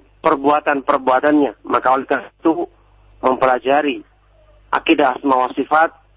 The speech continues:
dari berbagai segi memang merupakan syarat agar seseorang itu bisa mencapai kesempurnaan iman dalam dirinya, bisa mencapai yang namanya mahabbatullah, mencintai Allah Subhanahu wa taala. <clears throat>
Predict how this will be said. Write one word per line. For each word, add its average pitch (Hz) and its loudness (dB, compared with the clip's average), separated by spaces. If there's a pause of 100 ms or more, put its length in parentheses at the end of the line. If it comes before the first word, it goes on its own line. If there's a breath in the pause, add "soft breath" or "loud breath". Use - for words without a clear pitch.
(520)
dari 165 0
berbagai 151 -4
segi 170 0
memang 165 4
merupakan 160 0
syarat 180 0
agar 151 -2
seseorang 156 0
itu - 0
bisa - 2 (960)
mencapai 156 0
kesempurnaan 139 0
iman 143 2
dalam 123 0
dirinya, 127 2 (480)
bisa 156 2
mencapai 147 -2
yang 131 0
namanya 135 2
mahabbatullah, 135 0
mencintai 123 -2
Allah 135 2
Subhanahu 127 -4
wa 113 0
taala. 117 0
<clears throat> - -2